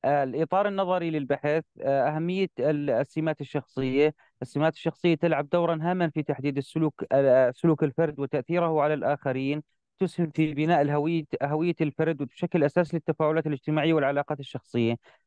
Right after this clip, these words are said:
آه، ثانياً، دور هذه السمات، دور السمات الشخصية للمرشد في العملية التعليمية يتضمن توجيه الطلبة وتحفيزهم وتقديم الدعم النفسي والاجتماعي والتفاعل بشكل فعال مع الطلبة والمعلمين،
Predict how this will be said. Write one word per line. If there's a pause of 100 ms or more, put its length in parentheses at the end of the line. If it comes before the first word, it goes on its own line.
آه،
ثانياً،
دور
هذه
السمات،
دور
السمات
الشخصية
للمرشد
في
العملية
التعليمية
يتضمن
توجيه
الطلبة
وتحفيزهم
وتقديم
الدعم
النفسي
والاجتماعي
والتفاعل (380)
بشكل
فعال
مع
الطلبة
والمعلمين،